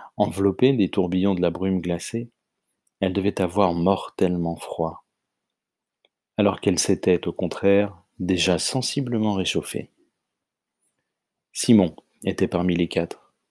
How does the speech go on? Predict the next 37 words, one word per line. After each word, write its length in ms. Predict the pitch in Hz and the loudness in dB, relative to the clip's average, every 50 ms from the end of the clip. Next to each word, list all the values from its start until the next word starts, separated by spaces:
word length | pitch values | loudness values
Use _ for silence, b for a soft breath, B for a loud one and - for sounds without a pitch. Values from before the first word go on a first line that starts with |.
| _ _ _ _ _ _ _ _ _ _ _ _ _ _ _ _ | _ _ _ _ _ _ _ _ _ _ _ _ _ _ _ _
Le 120 | - 110 | 4 6
beau 120 | 113 127 135 | 8 8 8
lui 140 | 127 113 107 | 8 8 8
avait 140 | 98 104 | 6 6
demandé, 480 | 98 101 95 98 98 95 95 120 135 143 | 6 4 4 4 4 4 4 4 4 2
en 140 | 131 107 87 | 2 0 -2
raison 300 | 92 95 87 101 107 101 | -2 -2 -2 -2 -2 -2
de 100 | 92 87 | -2 -4
ses 200 | - - 90 80 | -4 -4 -4 -2
connaissances 640 | - 98 92 92 90 - - - 117 117 104 92 90 | -2 -2 -2 -2 -2 -4 -4 -2 -2 -2 -2 -2 -2
des 200 | 90 87 85 80 | 0 0 0 0
problèmes 440 | - - 90 87 92 92 90 87 | 0 0 0 2 2 0 -2 0
polaires 520 | - - 87 90 90 101 107 113 113 107 - | 0 0 0 2 2 2 0 0 -2 -4 -6
et 140 | - 90 90 | -6 -4 -4
de 100 | 90 87 | -4 -4
tout 200 | 82 - 110 104 | -4 -2 -4 -4
ce 80 | - - | -4 -4
qu'il 180 | - 98 90 - | -4 -4 -4 -2
savait 280 | - 95 87 90 87 | -2 -2 0 0 0
déjà 280 | 85 92 90 92 101 92 | 0 0 2 2 2 2
de 80 | 90 | 2
la 120 | 90 82 80 | 0 -4 -4
sphère, 460 | - - - 117 123 131 131 117 - _ _ _ _ _ _ - | -4 -2 0 0 0 0 -2 -4 -8 _ _ _ _ _ _ -6
de 80 | - 85 | 0 2
l'œuf 380 | 92 98 104 98 - - - - | 4 4 4 4 2 -4 -10 -8
et 60 | - | -6
du 140 | 85 87 87 | -6 -6 -4
couple, 340 | - - 127 127 - - - _ _ _ _ _ B B B B B B B B B B B B | 0 0 0 0 0 -4 -18 _ _ _ _ _ B B B B B B B B B B B B
de 40 | 110 | 2
bien 160 | 101 131 147 | 4 4 4
vouloir 300 | 127 131 135 131 127 120 | 4 4 4 4 4 2
se 160 | - - 113 | 0 0 0
joindre 360 | 98 90 101 110 110 107 98 95 | 0 0 0 0 0 0 0 -2
à 40 | |
l'équipe 340 | 90 90 87 - - 98 92 | -4 -4 -4 -4 -2 -2 -2
de 80 | 90 90 | -2 -4
réanimation. 720 | 82 87 87 87 87 87 85 85 80 - - - 76 - | -4 -4 -4 -4 -4 -4 -4 -4 -6 -8 -10 -14 -14 -16